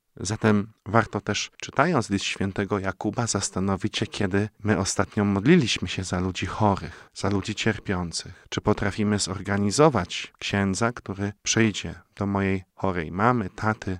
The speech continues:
sąsiadki, a może jest nam to obojętne? Obojętność zabija życie duchowe. Letniość nie pomaga w rozwoju własnej wiary. Te rzeczy bardzo mocno podkreśla święty Jakub.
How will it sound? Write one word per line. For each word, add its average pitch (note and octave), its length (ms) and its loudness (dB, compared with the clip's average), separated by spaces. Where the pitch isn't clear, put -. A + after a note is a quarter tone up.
sąsiadki, F#2 840 -4
a C3 100 6
może G#2+ 340 0
jest G2 260 -4
nam G#2 160 0
to - 160 -6
obojętne? F#2 720 -4
Obojętność A2+ 720 2
zabija A#2+ 540 2
życie G2+ 480 -2
duchowe. F2+ 540 -2
Letniość G#2+ 580 0
nie A#2 220 4
pomaga A2+ 640 2
w - 60 -12
rozwoju G2 640 2
własnej G2 440 -2
wiary. F2 360 -6
Te F#2+ 140 -8
rzeczy A#2 400 4
bardzo G2+ 600 0
mocno G2 360 0
podkreśla G2 600 0
święty F2 440 -4
Jakub. - 560 -8